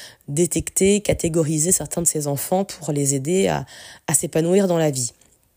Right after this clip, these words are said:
Et en ça, ça c'est très cool. Euh,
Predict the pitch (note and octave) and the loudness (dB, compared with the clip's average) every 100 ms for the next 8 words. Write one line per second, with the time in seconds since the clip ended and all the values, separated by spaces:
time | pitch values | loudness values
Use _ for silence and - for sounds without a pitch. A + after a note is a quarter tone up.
0 | _ - - E3+ D3 C#3 F#3 F#3+ - F#3+ | _ -10 -8 -6 0 0 0 -2 0 -2
1 | D#3 - G3 - D3 - _ - - - | -4 -6 -8 -8 -10 -12 _ -18 -18 -18
2 | - - E3+ E3 D#3+ D#3+ D#3+ D#3+ D#3+ | -14 -2 2 4 2 0 -4 -6 -6